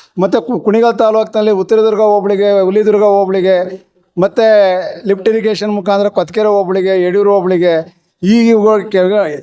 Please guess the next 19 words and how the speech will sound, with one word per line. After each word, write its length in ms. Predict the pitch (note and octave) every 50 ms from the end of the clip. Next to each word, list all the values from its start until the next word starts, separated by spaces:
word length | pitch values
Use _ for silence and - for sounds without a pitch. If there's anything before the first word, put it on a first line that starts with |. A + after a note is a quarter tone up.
| -
ಈ 140 | G3 G3 A3 G#3+ - D#3 D3+
ಭಾಗಕ್ಕೆ 420 | D#3+ F3 G3 A3 B3+ A3+ - A#3+
ನೀರು 280 | A3+ G#3 G3+ A3 A3 G#3+
ಹೋಗ್ಲಿಕ್ಕೆ 360 | G#3+ G#3 G#3 F3+ - A3 G#3 F#3 F3 F#3 - - _ _ _
ಕಾಮಗಾರಿಯನ್ನು 800 | - - F#3 G3 G#3+ A3 G3+ A3 G#3+ G#3 G#3 G#3 G#3 G3+ G3+ G#3
ಸಾಧ್ಯವಾದಷ್ಟು 800 | - - F3 F3 G#3 - - - B3 A#3+ A#3+ A3+ A#3 G#3 - A3+
ಬೇಗ 220 | F#3+ F3+ G#3+ G#3+ G#3+
ಪ್ರಾರಂಭ 480 | G#3 G3+ - F3+ F#3 G3 G3+ G3+ G3+
ಮಾಡಿದಾಗ 400 | G3+ G3 G3 F#3+ F#3+ F3+ G3 F#3+
ಮಾತ್ರ 360 | F#3+ F3+ F3+ F#3 G3 G3+ - G#3+ G#3+ F#3 F3+ G3+ - - - - _ _ _ _ _ -
ಮೂರು 260 | D#3+ F3 G#3+ A3+ G3
ಟಿ 80 | F3+ G#3
ಎಮ್ 180 | G#3 G#3+ G#3
ಸಿ 100 | E3+ F3 G3
ನೀರನ್ನು 300 | G3 G3+ G3+ G3 G3 F#3+
ಉಪಯೋಗಿಸ್ಕೊಳ್ಳೋಕೆ 540 | D#3 - G3+ G3 D3 D3+ F#3 F3+ F3+ - -
ಸಾಧ್ಯತೆ 520 | F#3+ F3 F#3 F3 G#3 G3+ E3 G3+ F#3+ F#3+
ಇದೆ. 500 | F3+ F3 G3 G3+ G3+ - - - - _ -
ಇಲ್ಲ 180 | F3 G#3+ A#3